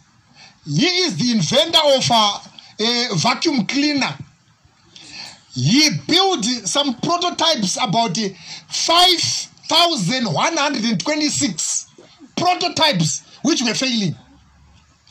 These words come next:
And he did it within fifteen years. So he did not give up in fifteen years. He continued building prototypes, trying this, trying that, trying that.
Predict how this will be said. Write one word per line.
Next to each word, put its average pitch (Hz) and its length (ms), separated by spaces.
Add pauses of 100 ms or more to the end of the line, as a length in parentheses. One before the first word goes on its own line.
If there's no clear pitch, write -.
(380)
And 320 160
he 262 140
did 339 300
it 294 200
within 320 440
fifteen - 580
years. 247 540 (1120)
So - 360 (200)
he 254 140
did 311 200
not 381 280
give 339 260
up 294 180
in 311 180
fifteen 359 460
years. 294 460 (340)
He 330 180
continued 349 960
building 254 560
prototypes, 330 1040
trying 349 400
this, 320 280
trying 370 360
that, 339 220 (300)
trying 339 300
that. 311 160